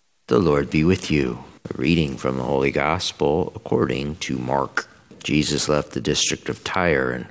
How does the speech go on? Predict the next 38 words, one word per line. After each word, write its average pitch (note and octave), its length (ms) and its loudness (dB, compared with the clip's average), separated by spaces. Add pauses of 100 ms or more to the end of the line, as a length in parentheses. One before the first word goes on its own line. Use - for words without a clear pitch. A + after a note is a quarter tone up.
went C#2 180 -4
by C2+ 180 -2
way C2+ 220 0
of C2 80 -2
Sidon D#2+ 540 2
to D2+ 100 -2
the C#2 80 -2
Sea C2 240 0
of B1 140 -6
Galilee, C#2+ 680 0
into B1+ 220 -4
the F#2 140 -4
district - 580 -2
of C2 140 -6
the C#2+ 100 -2
Decapolis. - 640 -2 (600)
And - 160 -4
people A2+ 280 4
brought F2+ 320 0
to E2+ 80 2
him E2 200 0
a D2 40 2
deaf D#2 360 0
man C#2+ 380 -2
who C2 120 -2
had B1+ 100 -2
a - 40 -6
speech - 440 -2
impediment A2 600 -4
and A#2 160 -8
begged F#2 280 2
him C2 100 -6
to C2 100 -4
lay D2 200 2
his F2 140 2
hands F2 440 0
on A2+ 200 -6
him. G#2+ 180 -12